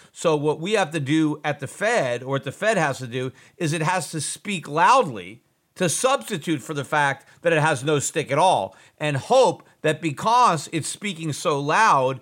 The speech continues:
that it never actually has to use this non-existent stick. Want to talk a little bit, though, about the market's reaction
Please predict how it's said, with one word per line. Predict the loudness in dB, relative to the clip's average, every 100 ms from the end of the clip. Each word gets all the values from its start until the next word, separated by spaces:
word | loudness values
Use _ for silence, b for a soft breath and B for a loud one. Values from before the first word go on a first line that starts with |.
| b b
that | -2 -2
it | 0
never | 0 2
actually | 2 0 -2 -2
has | 0 0 -2
to | -6
use | -4 -2 0 0 -2 -8 b
this | -4 -2 0
non-existent | 2 2 0 -2 -4 -4 -6 -8
stick. | -8 -6 -6 -10 _ _ _ _ _ -6
Want | 0 0
to |
talk | 2 2 2
a | 2
little | 2 2
bit, | 0 2
though, | 2 2
about | 2 4 2 0
the | -4
market's | -2 2 4 4 2 -4 -6 -8
reaction | -10 -6 -2 0 0 -4 -12 -12 -14